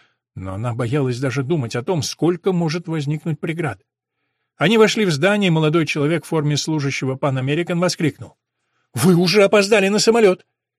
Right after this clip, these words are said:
Без всяких предисловий Нэнси спросила его: «Вы не знаете, кому принадлежит тот гидроплан?» «Гусь? Конечно, знаю. Мельнику. Его зовут Альфред Саутборн».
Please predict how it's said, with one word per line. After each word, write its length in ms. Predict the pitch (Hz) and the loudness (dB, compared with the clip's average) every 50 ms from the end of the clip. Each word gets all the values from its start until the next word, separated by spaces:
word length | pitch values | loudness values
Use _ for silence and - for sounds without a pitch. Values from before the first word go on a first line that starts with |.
| _ _ _ _ | _ _ _ _
Без 160 | 113 135 165 - | -6 -4 -2 0
всяких 380 | - - 196 175 - 170 - | 0 0 0 0 -2 -4 -2
предисловий 520 | - 175 160 175 170 - 196 196 175 156 147 | -2 -4 -2 -2 -2 0 0 0 0 2 0
Нэнси 320 | 156 165 160 147 - 156 | 0 0 -2 -2 -4 -6
спросила 460 | - - 151 156 147 - 143 110 95 | -4 -4 -4 -4 -4 -4 -4 -6 -6
его: 200 | 90 80 76 - _ _ _ _ _ _ _ _ _ _ _ _ | -8 -12 -16 -20 _ _ _ _ _ _ _ _ _ _ _ _
«Вы 140 | - 151 196 | 0 2 2
не 100 | 185 185 | 2 2
знаете, 400 | - - 240 220 202 - 170 147 | 2 0 0 0 0 -2 -4 -2
кому 240 | - 170 202 226 190 | -2 0 0 0 0
принадлежит 560 | - 196 190 185 175 180 175 151 185 185 156 | 0 0 0 0 2 2 2 2 2 0 0
тот 140 | - 175 160 | 0 -2 0
гидроплан?» 580 | 156 175 160 165 170 156 160 139 101 85 - _ _ _ _ _ - | 0 0 2 2 0 -2 -2 -6 -6 -6 -12 _ _ _ _ _ 2
«Гусь? 320 | 135 233 277 - - - _ _ _ _ _ _ _ - | 6 6 6 6 4 -4 _ _ _ _ _ _ _ 0
Конечно, 380 | 143 180 233 233 - 247 220 | 2 2 2 0 2 0 0
знаю. 340 | 175 190 180 127 98 80 - _ _ _ _ _ _ _ | 0 0 -2 -2 -4 -6 -12 _ _ _ _ _ _ _
Мельнику. 600 | - 202 277 294 240 190 147 - - 98 - - _ _ _ _ _ _ _ | -2 0 2 2 2 2 0 0 -2 -8 -10 -10 _ _ _ _ _ _ _
Его 260 | - 131 185 226 226 220 | 2 4 6 6 6 6
зовут 400 | 180 190 202 226 220 - - _ _ _ | 4 4 6 6 4 4 2 _ _ _
Альфред 440 | - 180 220 202 - - 202 190 - | 0 2 2 2 0 -2 -2 -2 -2
Саутборн». 720 | - - - 240 233 196 147 117 107 113 113 107 110 110 | -4 -4 0 2 2 2 2 0 -2 -2 -4 -4 -4 -10